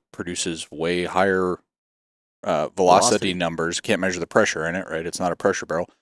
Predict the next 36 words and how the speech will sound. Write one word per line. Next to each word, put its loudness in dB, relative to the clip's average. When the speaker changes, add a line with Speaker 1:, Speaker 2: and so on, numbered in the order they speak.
Speaker 1:
But -6
the -8
velocity 6
numbers -4
are -6
way 2
higher 4
out 2
of -2
this -4
thing -6
than -4
they -4
are 2
out 2
of -6
the -8
exact 0
same -2
length -10
pressure 0
and -14
velocity 0
barrel. -6
Velocities 2
generally -2
correlates 2
to -2
the, -4
to -4
the -6
barrel 0
length -8
pretty -6
well. 2
So -2